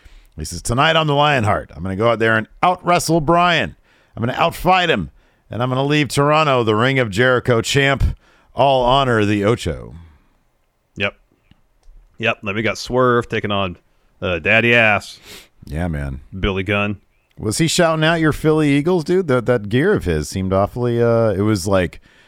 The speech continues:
Speaker 1: it was that green. It was nice green.
Speaker 2: Oh,
Speaker 1: It wasn't Volta.
Speaker 2: Daddy
Speaker 1: It was
Speaker 2: Ass.
Speaker 1: green.
Speaker 2: Yeah.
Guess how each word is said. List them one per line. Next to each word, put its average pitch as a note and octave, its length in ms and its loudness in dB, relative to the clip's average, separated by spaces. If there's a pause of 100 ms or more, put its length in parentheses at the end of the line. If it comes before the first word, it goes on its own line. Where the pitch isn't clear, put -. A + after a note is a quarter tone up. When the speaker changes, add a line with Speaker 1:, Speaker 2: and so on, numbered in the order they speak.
Speaker 1:
it F#2+ 80 -8
was F#2 140 -2
that A#2 200 0
green. A#2+ 400 0
It - 20 0
was A#2 100 -2
nice A2 220 0
green. G2+ 220 2
Speaker 2:
Oh, G#2+ 220 4
Speaker 1:
It F#2 40 -2
wasn't G#2+ 220 -2
Volta. G#2+ 220 2
Speaker 2:
Daddy G#2 120 2
Speaker 1:
It - 40 2
was G#2+ 60 2
Speaker 2:
Ass. G2 120 2
Speaker 1:
green. F#2+ 560 -4
Speaker 2:
Yeah. F#2 240 -2